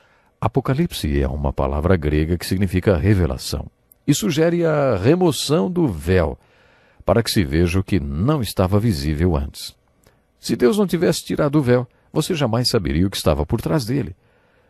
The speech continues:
Foi isso que Zacarias fez por oito vezes. Ele focaliza um problema visível que aterrorizava o povo de Judá.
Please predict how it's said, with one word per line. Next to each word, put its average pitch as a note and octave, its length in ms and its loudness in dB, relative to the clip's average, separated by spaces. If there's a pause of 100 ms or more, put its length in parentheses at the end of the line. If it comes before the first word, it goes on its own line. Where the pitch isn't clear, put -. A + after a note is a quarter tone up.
(380)
Foi D#3+ 480 4
isso E3+ 260 2
que F3+ 100 -4
Zacarias D#3+ 540 2
fez C#3 240 -2
por A#2+ 180 4
oito C3+ 280 4
vezes. F2+ 680 0 (1120)
Ele G#2+ 140 4
focaliza F#2 480 2
um E2 80 -2
problema C#2+ 420 0
visível A#2+ 640 2
que B2 340 -2
aterrorizava F2 1000 2
o E2 40 -6
povo D2 300 -4
de F2 80 -4
Judá. F2+ 340 0